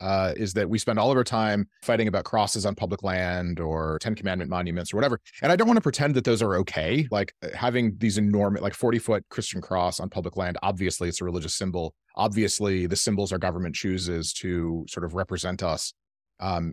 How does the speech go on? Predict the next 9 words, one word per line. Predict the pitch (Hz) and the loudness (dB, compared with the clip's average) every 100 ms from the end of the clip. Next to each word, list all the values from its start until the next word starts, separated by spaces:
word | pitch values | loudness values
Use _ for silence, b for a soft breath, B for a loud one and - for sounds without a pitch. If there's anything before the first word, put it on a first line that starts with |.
| - | -4
a-, | 90 92 90 | -4 -2 -4
a-, | - | -4
and | 98 90 78 | -4 -2 -4
choose, | - - 110 90 | -4 0 0 0
like, | 90 | -4
quote | - 104 | -2 -2
unquote, | 98 92 69 | -2 -4 -4
unifying, | 90 101 104 90 87 85 82 _ _ - | -4 -2 -2 0 -2 -4 -6 _ _ -10
uh, | 87 85 82 85 | -2 0 0 0